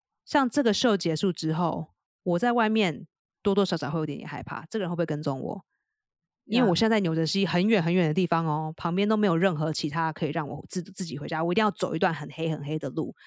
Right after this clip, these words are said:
Speaker 1: 才可以去最近的，也不是，也不是地铁哦，它叫 tram，是纽泽西一个很奇怪的系统。
Speaker 2: 嗯。
Speaker 1: 现在就坐 tram，坐 tram 完之后才可以到 path train，也是纽泽西的系统，从 path train 才会坐进到纽约，从纽约再换到地铁才回家，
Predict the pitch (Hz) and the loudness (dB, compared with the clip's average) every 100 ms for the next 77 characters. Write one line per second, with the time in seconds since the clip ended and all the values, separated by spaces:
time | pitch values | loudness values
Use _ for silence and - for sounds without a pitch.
0 | - - - - 160 151 156 190 165 - | -20 -20 -10 -6 -4 -2 -2 -2 -4 0
1 | 247 165 - 196 160 - - 180 175 214 | 2 2 0 -2 -2 -6 -6 -2 0 0
2 | 330 262 - - 208 302 - 294 208 170 | 0 0 -2 0 4 4 4 2 4 4
3 | 175 240 - - 247 180 - 170 _ - | 4 2 2 0 2 0 -2 -10 _ -2
4 | 285 226 170 175 180 - 220 196 160 160 | 2 2 4 2 2 0 0 0 -2 -4
5 | - 160 185 170 160 - 151 - - 196 | -4 -2 0 0 0 -2 -4 -8 -10 -16
6 | _ _ _ _ _ _ - 208 185 240 | _ _ _ _ _ _ -8 -6 2 4
7 | 262 294 269 - 262 185 165 - - 302 | 4 4 2 4 0 0 -2 -12 -2 0
8 | - 302 262 196 180 180 233 196 196 190 | 2 4 4 4 2 2 2 2 0 0
9 | 185 - 208 208 - - 156 - 143 160 | 0 0 -2 -2 -4 -4 -4 -4 -2 0
10 | 220 165 165 180 160 165 156 165 208 208 | 2 2 0 0 0 0 -4 -2 0 0
11 | - 254 262 - 220 170 165 175 - 202 | 2 2 2 2 0 0 -6 -6 -2 -2
12 | 190 190 170 170 160 160 170 170 - - | 0 0 0 0 2 4 4 2 -2 -16
13 | - 208 175 160 180 190 170 165 151 131 | -6 0 2 2 2 0 -2 -4 -8 -12
14 | 139 - - 127 113 | -14 -14 -6 -6 -6